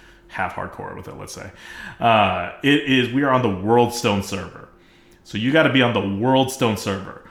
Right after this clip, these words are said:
The one thing Blizzard messed up the most on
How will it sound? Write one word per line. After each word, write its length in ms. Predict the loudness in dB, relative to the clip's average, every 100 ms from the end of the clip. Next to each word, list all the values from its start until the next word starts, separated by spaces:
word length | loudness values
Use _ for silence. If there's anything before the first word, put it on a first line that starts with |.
| -20 -12
The 80 | -6
one 320 | 0 4 4
thing 380 | 2 2 0 2
Blizzard 320 | 2 2 2
messed 260 | 0 0 0
up 140 | -2
the 100 | -2
most 500 | -2 0 2 2 0
on 340 | -4 -6 -12